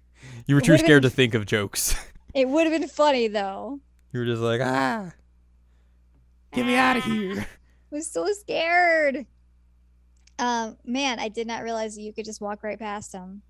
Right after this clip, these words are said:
Speaker 1: Yep.
Speaker 2: But yeah, the first time we definitely did offer the Yubi and, and became a listener, San. We got the headgear, got our head shaved.
Speaker 1: <laughs> And we were told, "Hey, you can't escape."
Speaker 2: Nope.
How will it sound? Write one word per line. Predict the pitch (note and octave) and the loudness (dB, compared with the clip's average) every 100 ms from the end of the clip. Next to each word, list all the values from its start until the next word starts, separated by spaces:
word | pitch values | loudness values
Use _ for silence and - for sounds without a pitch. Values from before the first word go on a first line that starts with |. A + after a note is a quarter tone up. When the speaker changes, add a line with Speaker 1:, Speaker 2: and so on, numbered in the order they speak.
| - | -8
Speaker 1:
Yep. | A#2 F3+ - _ _ _ _ _ _ | -4 -4 -4 _ _ _ _ _ _
Speaker 2:
But | B3 | -4
yeah, | B3+ C4+ | 0 0
the | A#3 | -2
first | A3 C4 C4+ | -2 -4 -4
time | B3+ A3+ A3 | -6 -6 -8
we | A3 | -8
definitely | A3+ A3 A3+ | -8 -8 -8
did | G#3+ G#3+ | -6 -6
offer | G#3 G#3 A3 G#3 | -4 -6 -8 -10
the | G3+ | -10
Yubi | G3+ G3+ G3+ G3 G3+ G#3 - | -10 -12 -12 -12 -12 -14 -12
and, | G#3+ G3+ G3+ G3+ - | -12 -10 -12 -14 -12
and | G#3 G3+ | -12 -10
became | G#3 A3 G#3 | -10 -8 -6
a | |
listener, | G#3 - G#3 | -6 -8 -10
San. | - G3+ G#3 G#3 G#3 _ _ _ _ _ _ _ _ _ _ _ _ _ _ _ | -8 -8 -8 -10 -12 _ _ _ _ _ _ _ _ _ _ _ _ _ _ _
We | A#3 | -4
got | G#3 G#3 | -4 -4
the | G#3+ | -4
headgear, | G3+ G3+ G#3 A3+ A3+ A#3 A#3 A3 _ _ _ - | -4 -4 -2 0 0 0 -2 -6 _ _ _ -10
got | A3+ | -8
our | G3+ | -6
head | G3+ G#3+ G#3+ | -6 -6 -6
shaved. | - A3+ A3+ A#3 A#3 - - _ _ | -4 -2 0 -2 -4 -10 -20 _ _
Speaker 1:
<laughs> | - | -8
And | C3 G#2 | -6 -4
we | G#2 G#2 | -6 -6
were | G#2 | -6
told, | G#2+ G#2+ G#2+ | -6 -6 -4
"Hey, | A2 | -4
you | G#2+ | -2
can't | A2+ G2+ | -2 -4
escape." | - G#2 F#2+ - - _ _ | -4 -6 -6 -8 -10 _ _
Speaker 2:
Nope. | A#3+ A3 A3 | -2 0 0